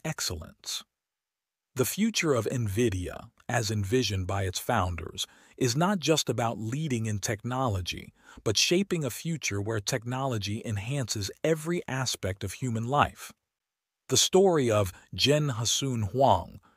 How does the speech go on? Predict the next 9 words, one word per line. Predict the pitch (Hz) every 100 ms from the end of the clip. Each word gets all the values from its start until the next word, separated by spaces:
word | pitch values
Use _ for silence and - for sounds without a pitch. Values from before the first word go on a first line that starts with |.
| _ -
Chris | 147 -
Malachowski, | 113 113 101 - 131 113 - - - - _ -
and | 110
Curtis | 95 151 139 110
Priem | - - 120 139 98 80 - - - -
is | 120
a | 107
beacon | 90 175 180 123 92
for | 90 113 104